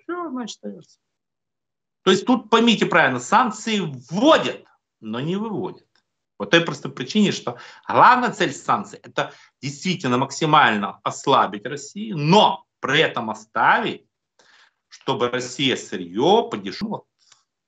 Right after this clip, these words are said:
основным. И ради этого война ведётся. И ради этого, в общем-то, и все эти события.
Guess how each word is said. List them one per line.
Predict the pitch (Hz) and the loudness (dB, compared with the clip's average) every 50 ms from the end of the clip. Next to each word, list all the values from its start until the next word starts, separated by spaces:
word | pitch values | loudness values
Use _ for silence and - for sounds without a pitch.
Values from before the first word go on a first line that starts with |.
| - - | -20 -20
основным. | - - - 113 135 143 139 - - - - - - _ | -14 -10 -6 -4 -4 -4 -6 -8 -14 -20 -20 -20 -10 _
И | - 151 170 - - 110 - - _ - - | -2 -2 -2 -2 -4 -12 -16 -18 _ -4 0
ради | - - - 220 240 226 175 170 | 2 4 6 6 4 4 4 4
этого | 156 127 - 131 110 113 107 | 4 4 2 0 -4 -4 -2
война | 113 120 120 120 127 120 107 | -2 -2 -2 -2 -2 -4 -4
ведётся. | 92 92 87 82 _ _ _ - - - | -4 -8 -12 -14 _ _ _ -20 -14 -4
И | - 127 | 0 2
ради | 139 170 170 165 180 | 4 4 4 4 4
этого, | 190 190 185 - 156 147 160 156 131 127 | 4 4 2 0 0 0 0 0 0 -2
в | 156 | -4
общем-то, | 170 - - 147 - - 151 | -6 -4 -6 -10 -8 -6 -6
и | 147 131 127 | -6 -6 -6
все | - - 156 | -6 -4 -4
эти | 147 - 139 - 156 | -4 -4 -8 -10 -8
события. | 135 - - 139 131 113 - - - | -8 -6 -4 -2 0 0 -2 -4 -8